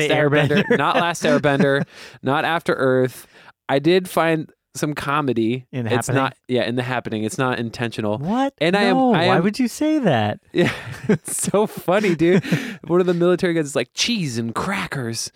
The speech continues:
Speaker 2: Like, that's his exclamation for what is happening.
Speaker 1: Yeah,
Speaker 2: It's
Speaker 1: watch
Speaker 2: silly.
Speaker 1: Devil when you get a chance. Watch
Speaker 2: I've
Speaker 1: Devil.
Speaker 2: seen Devil.
Speaker 1: Oh, you have?
Speaker 2: Yeah.
Speaker 1: Oh, the toast thing. That was my
Speaker 2: I don't,
Speaker 1: favorite.
Speaker 2: that doesn't bother me. I kinda like Devil.
Speaker 1: Okay.
Speaker 2: Anyways, so, um,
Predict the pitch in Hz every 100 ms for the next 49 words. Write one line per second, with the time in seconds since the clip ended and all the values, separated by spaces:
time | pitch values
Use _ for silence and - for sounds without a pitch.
0 | 139 - 147 135 160 151 143 127 - -
1 | 139 123 123 139 117 113 110 143 131 139
2 | 131 127 104 104 104 117 151 - - 143
3 | 135 123 110 117 117 117 104 117 101 -
4 | 110 - 175 208 311 208 101 98 - 160
5 | 208 226 160 104 147 185 110 143 127 -
6 | 139 135 - 139 139 135 135 117 110 107
7 | 254 233 110 104 185 165 151 131 123 104
8 | 92 - 156 131 110 101 92 - - 123
9 | 196 160 113 - - - - 202 180 156
10 | - 156 143 135 127